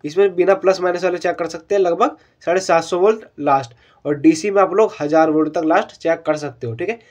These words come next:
इतना सेक्शन अब क्लियर हो गया। अब आगे आते हैं, तो आगे का सेक्शन है फ्रेंड्स ohms का। इतने से यहाँ तक के अंदर आप लोग चेक कर सकते हो रेजिस्टेंस, कोई भी आपका रजिस्टर हो। यदि आप लोग इलेक्ट्रॉनिक के फील्ड में हो तो आपको पता ही होगा फ्रेंड्स रेजिस्टेंस के बारे में।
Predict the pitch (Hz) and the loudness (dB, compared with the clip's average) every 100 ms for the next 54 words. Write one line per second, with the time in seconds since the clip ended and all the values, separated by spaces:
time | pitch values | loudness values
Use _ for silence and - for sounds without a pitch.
0 | _ - 151 180 185 175 190 185 175 175 | _ -10 -10 -8 -8 -6 -4 -4 -4 -2
1 | 185 185 180 202 202 - 143 135 156 160 | 0 0 0 -2 -4 -10 -2 0 0 -2
2 | 160 175 185 _ _ _ _ _ _ _ | -4 -8 -10 _ _ _ _ _ _ _
3 | _ _ - _ _ _ - 175 175 185 | _ _ -20 _ _ _ 0 4 4 4
4 | 208 214 185 208 202 202 220 - 196 202 | -2 -2 -2 0 0 0 0 2 4 4
5 | 202 - 131 120 _ _ _ _ - 170 | 2 -4 -6 -8 _ _ _ _ -14 -6
6 | 190 214 220 196 165 180 196 202 196 180 | 2 2 4 4 4 2 0 0 2 2
7 | 165 175 180 165 175 160 175 160 165 170 | 2 2 4 4 0 0 -2 0 -4 -2
8 | - 208 165 156 175 147 127 _ _ - | 0 2 2 0 -2 -2 -6 _ _ -2
9 | 180 190 190 190 160 147 147 - 170 175 | 4 6 4 4 4 4 2 0 0 0
10 | 170 _ _ _ _ 156 165 190 175 196 | -6 _ _ _ _ 2 4 4 4 2
11 | 185 170 160 170 185 196 175 165 175 190 | 4 2 0 0 0 0 -2 -2 0 2
12 | 175 170 160 156 160 160 160 160 175 170 | 2 0 -4 0 4 4 4 0 -2 0
13 | 156 156 165 156 170 170 185 | -2 -2 -6 -2 2 2 0